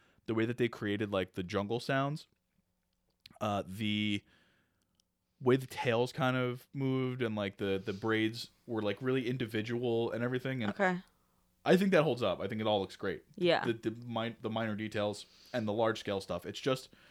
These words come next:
Speaker 1: the concept of the Na'vi themselves doesn't do it for me.
Speaker 2: Like, I just feel like it would be better if it was just a blue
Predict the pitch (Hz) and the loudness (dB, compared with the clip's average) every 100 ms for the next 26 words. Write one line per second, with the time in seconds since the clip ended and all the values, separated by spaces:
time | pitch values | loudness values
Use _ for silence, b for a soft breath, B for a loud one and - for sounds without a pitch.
0 | b b b - 113 - 117 120 127 117 | b b b -8 -6 2 2 4 2 0
1 | - 107 98 101 98 92 90 - _ 82 | -2 -4 0 2 0 0 -4 -8 _ -12
2 | 82 98 90 87 - 80 80 67 76 - | -8 -4 -4 -4 -10 -12 -12 -10 -12 -12
3 | B B B - 233 214 - 226 233 277 | B B B 0 2 4 6 6 4 0
4 | - - - - 233 220 220 208 202 196 | -2 -12 -16 -4 4 4 4 4 2 2
5 | 185 180 180 190 180 175 - 185 175 - | 0 2 4 4 2 -2 -8 -6 -6 -4
6 | 180 165 - - 156 160 170 175 175 180 | -2 -2 -2 -4 -4 -2 -2 4 6 6
7 | 175 175 170 | 6 4 0